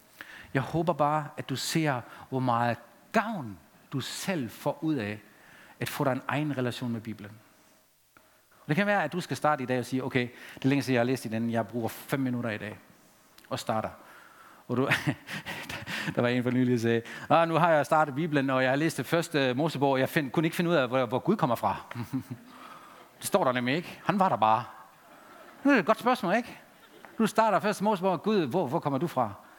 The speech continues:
Han siger bare, "Lad der blive lys." Interessant spørgsmål. Så må man snakke om det. Og stå der videre og læse videre.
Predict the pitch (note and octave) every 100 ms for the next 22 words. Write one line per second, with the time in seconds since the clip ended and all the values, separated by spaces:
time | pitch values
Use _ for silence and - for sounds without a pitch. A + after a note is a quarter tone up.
0 | - - - - - - _ _ _ E3+
1 | D#3 A3 B2 A2+ G#2 G2 - - _ A#2
2 | A2 G2+ G2+ G2+ F#2 - - _ _ -
3 | D3 C3 C3 E3+ D#3+ - F3+ B2 F2 -
4 | - _ _ - - - - - _ _
5 | - E3+ D3+ C#3 C3 B2+ D3+ D3 C#3 E3+
6 | D3+ - _ _ _ _ _ _ _ _
7 | _ _ _ - A#2+ - A#2+ B2 A#2 C3+
8 | A#2 - - - _ G#2+ G#2 - G#2 G2